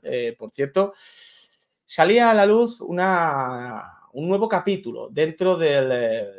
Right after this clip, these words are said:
del Barçagate. Un capítulo que lo que nos contaba es que se tumbaba o tumbaban el delito de cohecho, eh, al que, al que estaba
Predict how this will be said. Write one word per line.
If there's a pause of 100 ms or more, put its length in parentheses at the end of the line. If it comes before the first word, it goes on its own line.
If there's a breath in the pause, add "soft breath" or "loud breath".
del
Barçagate.
Un
capítulo
que (380 soft breath)
lo
que
nos
contaba
es
que
se
tumbaba (220)
o
tumbaban (280)
el
delito
de
cohecho,
eh,
al
que,
al
que
estaba